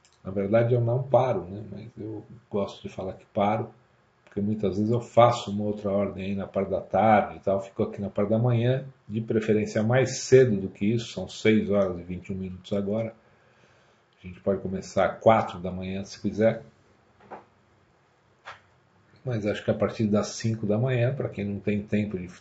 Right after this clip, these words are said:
trabalhar, trabalho das cinco às sete, por exemplo, três horas, dá pra fazer algum dinheirinho aí,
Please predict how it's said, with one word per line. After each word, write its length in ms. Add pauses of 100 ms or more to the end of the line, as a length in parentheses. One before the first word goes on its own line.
(140)
trabalhar, 560
trabalho 320
das 180
cinco 300
às 80
sete, 380
por 140
exemplo, 360 (500)
três 340
horas, 460 (160)
dá 100
pra 220
fazer 140
algum 200
dinheirinho 520
aí, 180